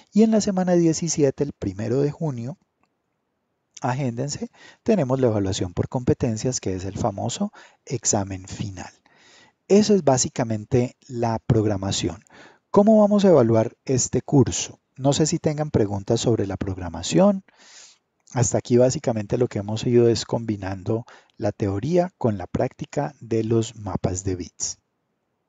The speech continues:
Bueno, si no tienen preguntas sobre la evaluación, básicamente sacamos, eh,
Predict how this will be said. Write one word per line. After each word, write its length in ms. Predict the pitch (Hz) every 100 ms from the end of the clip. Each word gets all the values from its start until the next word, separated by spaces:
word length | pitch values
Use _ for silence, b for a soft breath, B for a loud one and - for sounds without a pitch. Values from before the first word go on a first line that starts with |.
| _ _ _ _ _ _ _ _ _ _ B B B B _ _ _
Bueno, 240 | - - _ _ B B B B
si 140 | -
no 120 | 135
tienen 180 | 151 190
preguntas 360 | 190 135 123 151
sobre 220 | 160 143
la 100 | 135
evaluación, 640 | 135 147 170 - 160 190 185
básicamente 920 | 120 117 117 131 110 104 123 120 -
sacamos, 800 | - 101 - 98 101 117 117 - - _ -
eh, 280 | 127 101